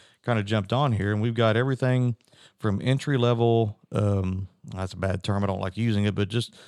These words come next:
retail associates at our convenience stores to, to operations, um,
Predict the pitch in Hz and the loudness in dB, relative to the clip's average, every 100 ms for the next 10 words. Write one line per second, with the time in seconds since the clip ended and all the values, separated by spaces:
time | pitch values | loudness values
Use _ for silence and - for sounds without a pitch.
0 | - - 120 139 147 135 117 123 127 - | -20 -4 0 2 4 4 4 2 2 0
1 | 135 127 107 104 92 98 117 151 139 - | -2 0 0 0 -2 0 2 0 -2 -2
2 | 143 139 139 135 - 107 104 101 101 _ | 0 0 0 -2 -4 0 0 0 -4 _
3 | - _ _ - 110 104 110 117 107 104 | -20 _ _ -2 0 2 2 0 0 2
4 | 123 127 127 120 113 - - _ 113 107 | 2 0 0 2 0 -4 -12 _ -2 0
5 | 104 98 98 | 0 0 -2